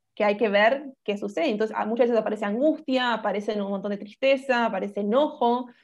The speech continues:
¿no? Y eso sí, uno sigue descargando con el ejercicio en vez de poner en palabras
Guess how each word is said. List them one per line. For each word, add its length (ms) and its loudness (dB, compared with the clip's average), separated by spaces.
¿no? 180 -2
Y 100 0
eso 200 0
sí, 280 -10
uno 200 -4
sigue 340 0
descargando 440 -2
con 80 -4
el 60 -2
ejercicio 420 -4
en 40 -6
vez 100 -2
de 100 0
poner 220 0
en 100 -2
palabras 580 0